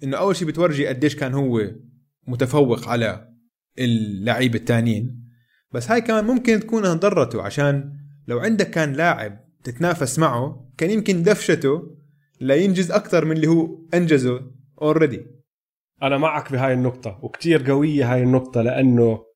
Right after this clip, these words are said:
Speaker 2: بتورجيك قديش مسح الدنيا، ماشي؟ بس
Speaker 1: مم.
Speaker 2: في لاعبين حاولوا يتنافسوا معه على هذا اللقب، بس هي هاي الشغلة ما خلاهم. كل ما
Speaker 1: آه،
Speaker 2: يطلع
Speaker 1: آه،
Speaker 2: لاعب،
Speaker 1: طبعا.
Speaker 2: كل ما يطلع لاعب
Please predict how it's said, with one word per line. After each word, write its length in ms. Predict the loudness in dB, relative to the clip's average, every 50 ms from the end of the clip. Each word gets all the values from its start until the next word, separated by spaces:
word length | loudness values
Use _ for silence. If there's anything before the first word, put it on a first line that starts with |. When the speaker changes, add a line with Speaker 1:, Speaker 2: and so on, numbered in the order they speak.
| _ -10
Speaker 2:
بتورجيك 760 | -10 -2 0 0 0 2 0 0 0 0 0 -2 -4 -8 -8 -8 -10 _ _ _ _ _ _ _ _ _ _ _ _ _ _ -6
قديش 640 | -4 -2 2 2 2 2 2 0 -4 -6 -8 -12 _ _ _ _ _ _ _ _ _ _ _ _ _
مسح 580 | -2 -2 0 0 -2 -4 -6 -10 -16 -20 _ _
الدنيا، 500 | -18 -16 -2 0 2 2 4 2 0 -2
ماشي؟ 580 | -2 -2 -2 -2 0 -2 -2 -2 -4 -8 -14 _ _ _ _ _ _ _ _ _ _ _
بس 440 | 0 0 0 0 0 -4 -6 -6 -8
Speaker 1:
مم. 360 | -8 -8 -8 -8 -10 -14 -20 -20 -20 _ _ _ _ _ _ _
Speaker 2:
في 260 | _ _ -2 -2 2
لاعبين 480 | 2 2 2 2 0 -2 0 0 0 0
حاولوا 500 | 0 0 0 2 2 2 0 -2 -4 -8 -16 _ _ _ _ _ _ _ _ _ _ _ _ _ _ _ _ _ -20
يتنافسوا 500 | -8 -2 0 0 0 0 -2 -2 0 0
معه 200 | 0 2 2 0
على 220 | 0 2 2 2
هذا 80 | 2 2
اللقب، 420 | 0 0 0 0 -2 -6 -8 -8 -10 _ _ _ _ -8
بس 200 | -6 -4 -4 -2
هي 120 | 0 2
هاي 140 | 2 2 2
الشغلة 360 | 2 0 0 -2 -2 0 0
ما 120 | 0 0 0
خلاهم. 500 | 0 0 -2 0 -2 -2 -4 -6 -10 -12 _ _ _ _ _ _ _ _ _ _ _ _ _ _ _ _ _ _ _ _ _ _ _
كل 220 | -8 -6 -4 -2
ما 120 | 0 2
Speaker 1:
آه، 100 | 2 2
Speaker 2:
يطلع 320 | 2 -2 -4 -6 -6 -4 -2
Speaker 1:
آه، 20 |
Speaker 2:
لاعب، 420 | -2 0 2 2 0 0 -2 -2 -2
Speaker 1:
طبعا. 520 | -4 -4 -4 -6 -8 -10 -12 -18 -20 -18 _
Speaker 2:
كل 200 | 0 0 2 2
ما 140 | 2 2 2
يطلع 360 | 2 0 -2 -2 -2 -2 0
لاعب 460 | 0 0 0 0 0 -2 -2 -4 -6